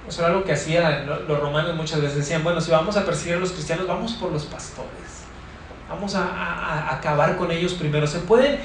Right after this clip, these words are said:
imaginar por lo que pasaban muchas congregaciones cuando de una semana a otra el pastor lo, lo mataron?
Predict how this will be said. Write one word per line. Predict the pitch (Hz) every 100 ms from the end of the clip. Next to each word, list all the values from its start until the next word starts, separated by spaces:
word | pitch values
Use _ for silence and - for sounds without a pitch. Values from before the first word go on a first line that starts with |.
| - - 196
imaginar | 185 170 180 175 214 -
por | 202
lo | 180 -
que | 180
pasaban | 160 151 - 185 220 226
muchas | 208 202 220
congregaciones | 202 185 165 156 143 185 208
cuando | 196 185 170
de | 165
una | 170 208
semana | 226 190 180 185
a | 165 165
otra | 175 214 214 - - -
el | 190 185
pastor | 175 151 - 180 196 - - - - 202
lo, | 175 170 170 - -
lo | 185 160 156
mataron? | 143 - 143 156 214